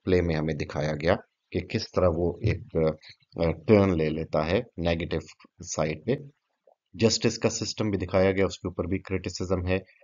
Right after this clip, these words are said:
So जो थीम्स हमने डिस्कस किए, वो already इस पे पूरा उतरते हैं। तो बहुत ही खूबसूरत प्ले है जिसमें उस जमाने में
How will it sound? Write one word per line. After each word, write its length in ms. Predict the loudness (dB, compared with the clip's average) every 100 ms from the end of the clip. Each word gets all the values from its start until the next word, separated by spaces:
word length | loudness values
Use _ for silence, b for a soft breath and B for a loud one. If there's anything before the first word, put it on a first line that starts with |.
| b -10
So 60 | -4
जो 120 | -2
थीम्स 340 | 0 0 2
हमने 220 | 0 0 -2
डिस्कस 420 | -4 -2 -2 -2
किए, 140 | -4 -2
वो 240 | 0 0
already 380 | 0 -2 -6 -8
इस 120 | -10 -4
पे 140 | -4 -4 B B _ -4
पूरा 200 | 0 0
उतरते 400 | 0 -6 -8 -10
हैं। 100 | -10
तो 100 | -4
बहुत 240 | 2 2
ही 60 | 2
खूबसूरत 420 | -4 -6 0 0
प्ले 280 | 0 0 2
है 140 | 2
जिसमें 340 | 0 -2 -2 -2
उस 140 | -2
जमाने 380 | 0 0 2 2
में 260 | 2 0